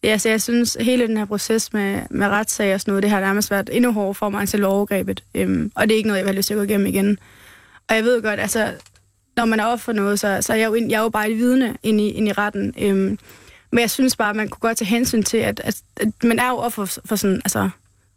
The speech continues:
for den her voldtægt. Øhm, og for mig, jeg er jo ikke, altså, jeg er jo ikke bare et vidne ligesom de andre, der bare skulle være vidne på, hvad de har set og hørt. Det var mig, det skete for. Og det der med, at, altså,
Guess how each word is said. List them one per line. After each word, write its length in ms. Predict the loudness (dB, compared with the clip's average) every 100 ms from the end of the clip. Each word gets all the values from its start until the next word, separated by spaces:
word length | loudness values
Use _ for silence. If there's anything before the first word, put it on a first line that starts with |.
| _
for 80 | 0
den 80 | 2
her 100 | 2
voldtægt. 520 | 0 0 -2 -4 -2
Øhm, 220 | -2 -2
og 100 | -2
for 100 | 0
mig, 300 | 2 2 0 0
jeg 60 |
er 40 | 0
jo 60 |
ikke, 140 | 0 -2
altså, 240 | -2 -4 -4 -2
jeg 80 |
er 40 | 0
jo 60 |
ikke 120 | 0 0
bare 140 | -4
et 60 | -4
vidne 380 | -6 0 2 2
ligesom 240 | 2 0 -2
de 100 | 0
andre, 200 | 0 0
der 100 | 0
bare 140 | -2
skulle 200 | -2 -4
være 80 | 0
vidne 240 | 0 0
på, 140 | 0 0
hvad 120 | 2
de 100 | 2
har 80 | 2
set 200 | 0 0
og 80 |
hørt. 220 | 0 0 -2 _
Det 80 | 0
var 100 | 2
mig, 220 | 2 0
det 100 | -2
skete 340 | -2 0 -2 -2
for. 240 | -2 -4 -8 -20 -20 -20 _ _ -2
Og 80 | 2
det 80 |
der 80 | 2
med, 140 | 0 0
at, 200 | -2 -4 -4
altså, 260 | 0 0